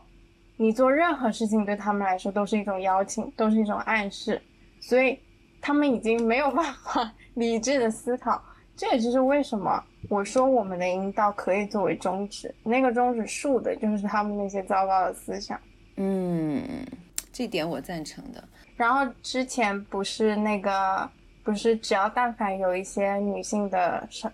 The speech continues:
Speaker 1: 暴力伤害事-，针对女性的暴力伤害事件，就会马上有一批，呃，女子防身术教程，就是涌现出来嘛。
Speaker 2: 嗯。
Speaker 1: <laughs> 他们已经有一种趋势，他们在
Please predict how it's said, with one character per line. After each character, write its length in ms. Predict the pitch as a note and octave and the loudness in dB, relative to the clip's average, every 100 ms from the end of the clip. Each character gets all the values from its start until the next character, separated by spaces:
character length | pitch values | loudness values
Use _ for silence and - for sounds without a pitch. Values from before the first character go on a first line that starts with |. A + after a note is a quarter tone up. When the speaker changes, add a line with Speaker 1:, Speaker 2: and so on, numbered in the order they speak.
| - | -4
Speaker 1:
暴 180 | A3 G3+ | 0 0
力 140 | G3+ | 0
伤 180 | G3+ G#3 | -2 0
害 160 | G3+ G#3 | 0 -4
事-， 140 | - - | -8 -6
针 200 | - A3 | 0 4
对 120 | A#3 A3+ | 4 2
女 140 | F#3 | 0
性 160 | - G#3+ | -2 -2
的 80 | |
暴 160 | G3 F#3+ | 0 -2
力 100 | F#3+ | -2
伤 140 | G3+ | -2
害 100 | G3 G3 | -2 -2
事 160 | G#3 | -4
件， 200 | G3+ F#3 - - - - | -4 -4 -4 -16 -20 -2
就 100 | A3+ | 2
会 140 | A3 G#3 | 4 2
马 260 | G3 D#3+ | 0 -2
上 300 | - G#3 G3 | -2 -2 -2
有 160 | F3+ E3 | 0 0
一 80 | F#3+ | -2
批， 540 | - - G3 G3 F#3+ - - - - | -8 -6 -4 -4 -6 -12 -20 -20 -8
呃， 160 | - - | -4 0
女 360 | G3 G3 G3 G#3+ | 2 2 2 0
子 200 | G3+ F3 | -2 -2
防 320 | G3+ F3+ F#3+ | 0 0 0
身 280 | A3+ G#3+ A3 | 0 2 2
术 240 | A3+ G#3+ | 0 -4
教 340 | G3 A3 F#3 - | 0 0 2 0
程， 220 | - - - - - _ _ - - | -6 -8 -8 -12 -18 _ _ -20 -12
就 80 | F#3+ | -10
是 500 | - F3 G2 G1+ C4+ - | -6 -4 -4 -6 -12 -6
涌 320 | G#3 G3 F#3 | 0 0 -2
现 340 | - A#3 G3+ G3 | -2 0 -2 -4
出 180 | G3+ G3+ | -4 -2
来 200 | - F#2 | -2 -4
嘛。 160 | - - G#3+ G#3 A#3+ | -6 -2 -2 0 2
Speaker 2:
嗯。 140 | A3+ A3+ | 4 4
Speaker 1:
<laughs> 1800 | G#3+ C4+ A#3 B3 A3+ F4+ A4+ A4 - - - C#4 - - A#3 A3+ A#3 G#3+ | 4 2 2 0 0 0 0 0 -4 -6 -12 -14 -12 -10 -8 -8 -10 -4
他 120 | E4 | 0
们 200 | A#4+ B4 | 4 4
已 120 | D#4 A#3 | 4 2
经 100 | F#4 | 4
有 160 | G4+ A3 | 4 4
一 80 | C4+ | 2
种 240 | C4+ G3+ | 2 0
趋 320 | - - C4 C4+ | -4 -4 -2 -2
势， 220 | - C4 | -2 -2
他 180 | - F#4+ | 0 0
们 160 | F4 | 2
在 240 | D#4+ C4+ | 2 0